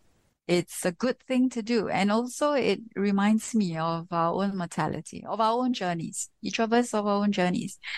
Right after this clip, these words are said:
and how fortunate we are, and how blessings, good fortune that are gifted are meant to be gifted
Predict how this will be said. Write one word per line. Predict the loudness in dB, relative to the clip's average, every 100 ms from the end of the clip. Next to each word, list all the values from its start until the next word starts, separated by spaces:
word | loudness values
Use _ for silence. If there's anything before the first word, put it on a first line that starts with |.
| -12 -4
and | 0
how | 0
fortunate | 0 -4 0 2 2
we | 0 0
are, | 0 0 -4 -14 _ -20 _ _
and | 0 0
how | 2 2 2 2 0 -2 -4
blessings, | 0 0 0 0 2 2 -2 -20 _ _ _
good | -2 -2
fortune | 0 0 2 2 2 2 -2 -2
that | 0
are | 0
gifted | -2 -4 -2 0 0 -2 _ _ _ _ -2
are |
meant | 2 2 0
to | -2
be | -4
gifted | -2 -4 -2 -4